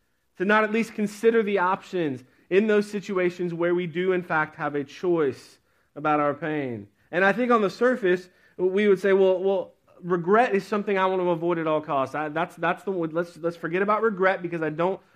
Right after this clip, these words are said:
I don't want to have regrets. I don't want to regret the decisions I've made." I, I don't, I wanna, I don't wanna have to do that. So if, if that means that I need to, to have a little discipline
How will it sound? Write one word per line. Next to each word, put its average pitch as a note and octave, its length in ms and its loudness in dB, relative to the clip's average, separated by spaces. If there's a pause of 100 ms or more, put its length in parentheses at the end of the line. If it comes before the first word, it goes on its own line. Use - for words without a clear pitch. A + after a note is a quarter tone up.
(100)
I D#3 60 -2
don't E3+ 120 2
want D#3 160 0
to C#3+ 60 -4
have G3 220 2
regrets. G#3 360 -2 (220)
I E3+ 60 -2
don't E3+ 100 0
want D#3+ 120 0
to D3+ 40 0
regret D#3+ 360 4
the G3 60 -6
decisions G3 440 -4
I've D#3 180 2
made." F#3+ 460 0 (220)
I, D3 240 -8
I D#3 40 0
don't, F3+ 260 0
I D#3+ 80 -6
wanna, F#3+ 300 -2
I G3+ 40 -8
don't G3 100 0
wanna G3+ 120 2
have G3+ 100 -4
to F3+ 60 0
do G3+ 240 -4
that. D#3+ 240 2
So D#3 240 -2 (160)
if, E3+ 160 4
if E3 180 0
that G#3+ 240 4
means A3 280 2
that G3 140 2
I F3+ 120 2
need G3 340 0
to, F#3 200 4
to F3 360 -4
have F3 240 -2
a G#3+ 40 0
little G3+ 160 2
discipline G#3 600 0